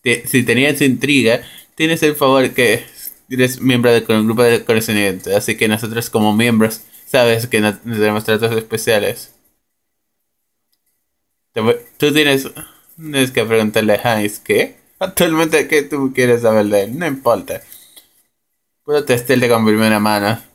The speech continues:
Prepárate para conocer el camino de los límites de la muerte. Batalla de jefe contra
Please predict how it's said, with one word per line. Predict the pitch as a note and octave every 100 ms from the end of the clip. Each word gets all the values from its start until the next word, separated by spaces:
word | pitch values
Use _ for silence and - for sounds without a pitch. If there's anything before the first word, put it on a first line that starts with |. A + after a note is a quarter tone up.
| _ _ _
Prepárate | - G2 A#2 A2+ C3
para | C3+ B2+ A2+
conocer | A2+ G#2+ - B2
el | A#2+
camino | - G2+ A#2 C3
de |
los | A#2 A2+ A#2 A#2+
límites | A2 A2 A#2
de | A#2+
la | G#2+
muerte. | G#2+ F#2 - - - - - - _ _ _ _ _
Batalla | G#2 A2 C3+ C3+
de | A#2+
jefe | B2 A2+ G#2 G2+
contra | G#2 G2+ G#2 G2+ G2 G2 A2